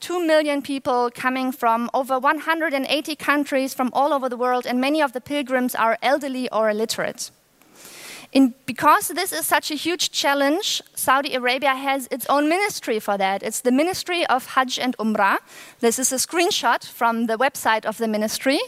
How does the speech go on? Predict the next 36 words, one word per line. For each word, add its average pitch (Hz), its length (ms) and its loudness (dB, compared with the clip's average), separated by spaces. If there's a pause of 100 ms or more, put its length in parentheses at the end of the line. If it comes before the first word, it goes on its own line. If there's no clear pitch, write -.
(200)
Here 233 320 2
you 240 140 2
see 233 180 -2
the 208 140 0
name, 208 260 2
Ministry 240 380 -2
of 226 80 -4
Hajj 220 240 0
and 226 160 -2
Umrah. 208 340 0 (1300)
And 277 460 4
while 277 320 2
they 269 180 -2
certainly 320 480 -2
work 285 280 0
to - 140 -6
improve 320 600 -2
the 277 80 2
overall 240 440 2
organization 233 920 0
from 226 260 0
year 262 280 2
to 285 140 -8
year, 285 380 0
there 247 140 0
are 233 80 0
still 269 260 -2
a 247 60 2
lot 233 180 2
of 233 160 -8
accidents 233 600 0
and 226 180 -4
problems 233 540 0
happening 220 480 0
every 214 300 0
year. 180 340 -2